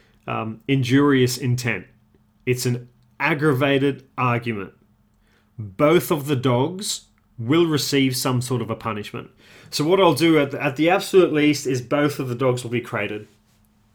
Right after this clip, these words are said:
Uh, that, that's the absolute minimum. Why do I punish both of the dogs? So punishment is anything that makes a behavior less intense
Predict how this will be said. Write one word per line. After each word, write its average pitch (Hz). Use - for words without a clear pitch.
Uh, 123
that, 135
that's 139
the 143
absolute 135
minimum. 107
Why 170
do 165
I 135
punish 135
both 131
of 131
the 117
dogs? 107
So 143
punishment 165
is 135
anything 160
that 147
makes 127
a 123
behavior 127
less 123
intense 147